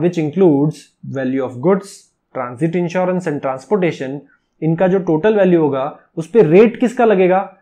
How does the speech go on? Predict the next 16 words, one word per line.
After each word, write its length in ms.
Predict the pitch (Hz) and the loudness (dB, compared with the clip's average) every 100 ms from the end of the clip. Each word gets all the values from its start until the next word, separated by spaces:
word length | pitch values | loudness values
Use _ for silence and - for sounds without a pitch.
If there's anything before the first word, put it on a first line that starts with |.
| _ _ - | _ _ -4
प्रिंसिपल 480 | 151 151 214 220 | -2 0 2 2
सप्लाई 400 | 214 180 165 151 | 2 0 2 2
का, 120 | 143 139 | 2 -2
यानी 260 | 135 135 | -2 -4
गुड्स 300 | 127 139 139 | -4 -4 -4
का 140 | - 147 | -6 -4
रेट 380 | 131 165 214 - _ _ _ | 0 0 0 -6 _ _ _
लगेगा। 400 | 127 123 127 113 | -8 -6 -6 -6
ठीक 240 | 110 214 233 | -4 0 2
है, 80 | 196 | 4
ये 80 | 175 | 4
हम 140 | 175 | 0
कंपोजिट 520 | 170 151 151 175 175 | 0 -2 2 2 2
सप्लाई 300 | 170 156 151 | -2 -2 -2
में 120 | 156 | -2
already 440 | 139 127 131 165 | -2 -4 0 2